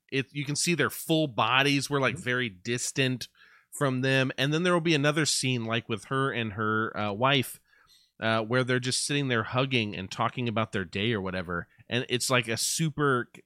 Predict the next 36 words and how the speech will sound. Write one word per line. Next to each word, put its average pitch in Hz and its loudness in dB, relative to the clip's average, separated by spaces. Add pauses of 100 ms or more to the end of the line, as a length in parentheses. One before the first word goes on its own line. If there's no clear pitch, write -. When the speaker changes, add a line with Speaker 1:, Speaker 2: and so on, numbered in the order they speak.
(200)
Speaker 1:
not 160 2
extreme 160 4
close-up, 104 -2
but 117 -2
it's, 120 -6
like, 123 2
very 120 2 (360)
closed 139 2
in 123 0
on 87 -2
them, 82 -6
right? 120 0 (220)
And 160 6
it's 196 2
not, 247 2
like, 214 2
just 185 -2
the 175 2
way 185 2
that 226 0
the 165 4
visuals 156 2
were, 151 0
like, 139 2
corresponding 147 0
with 135 -2
the 107 -2
tones 139 2
and 117 -6
the 107 -8
context, 135 0
I - -20
thought 127 2
was 113 0
so 156 4
good. 123 4